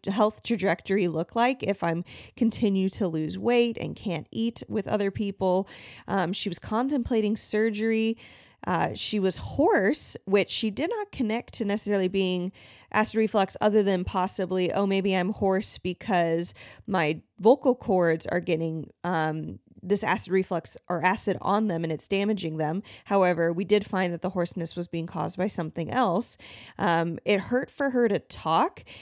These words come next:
and she was experiencing extreme loneliness because she couldn't talk to her coworkers. It just,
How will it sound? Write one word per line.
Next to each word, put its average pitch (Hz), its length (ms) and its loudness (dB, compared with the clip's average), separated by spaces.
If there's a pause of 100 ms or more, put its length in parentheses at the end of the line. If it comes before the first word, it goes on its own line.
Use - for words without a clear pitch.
(120)
and 214 140 -2
she 247 80 0
was 233 100 0
experiencing 226 760 -2
extreme 196 540 -2
loneliness 165 880 -2 (320)
because 208 260 -2
she - 120 -6
couldn't 285 260 -2
talk 190 240 0
to 208 80 -4
her 160 120 0
coworkers. 240 760 2 (320)
It 220 80 4
just, 214 320 0